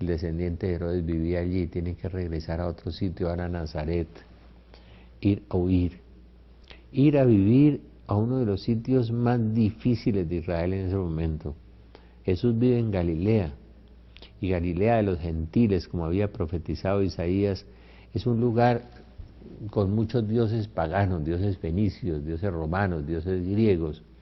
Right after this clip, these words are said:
mucha idolatría y mucha corrupción. Parece que, que el destino de Jesús no es solamente el, el pesebre de Belén, el destierro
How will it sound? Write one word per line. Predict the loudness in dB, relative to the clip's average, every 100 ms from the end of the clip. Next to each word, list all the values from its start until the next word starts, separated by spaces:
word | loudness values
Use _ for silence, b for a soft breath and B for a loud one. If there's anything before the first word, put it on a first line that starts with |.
| B B B B 0
mucha | 0 2 0
idolatría | 0 0 0 -2 0 2 2 0
y |
mucha | -2 -2 -2 -4
corrupción. | -2 -2 -2 -6 -4 -2 0 -2 -8 -14 -20 -20 B B B B 2
Parece | 4 4 2
que, | 4 2 2
que | 0 2
el | 2
destino | -2 -2 0 2
de | 2 2
Jesús | 2 2 2 -2 B B
no | 2 4
es | 4
solamente | 2 2 2 0 4 4
el, | 4
el | 0 -2
pesebre | -2 -2 4 4 4
de | 4 2
Belén, | 2 2 2 2 -4 -10 B B B B B
el | 0 2
destierro | 2 2 0 6 8 6 4 2